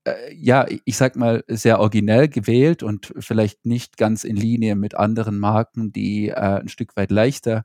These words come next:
über, äh, die Zunge gehen, äh, und, und, und kürzer sind, äh, weil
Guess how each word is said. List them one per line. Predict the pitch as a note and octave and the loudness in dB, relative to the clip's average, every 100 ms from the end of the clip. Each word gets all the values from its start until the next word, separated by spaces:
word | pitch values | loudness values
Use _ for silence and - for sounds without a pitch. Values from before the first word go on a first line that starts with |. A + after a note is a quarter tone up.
| - - - _ | -10 -20 -20 _
über, | B2 A2+ G#2+ A2 - | -6 0 0 0 -2
äh, | G#2+ | -4
die | G#2+ | -4
Zunge | - C3 B2 G#2 | -6 -4 -2 0
gehen, | G#2+ G#2 G#2+ - | 0 0 -2 -4
äh, | G#2 G2+ G2+ | -2 0 -2
und, | - G#2 - | -4 -10 -10
und, | G#2+ | -12
und | - G2+ | -12 -6
kürzer | C3+ - A2+ | -6 -2 -2
sind, | A2 G#2+ G#2+ _ - _ - | -2 -4 -10 _ -20 _ -6
äh, | G#2+ - | -6 -4
weil | G#2 G#2 A2 B2 A#2+ | -2 4 6 6 2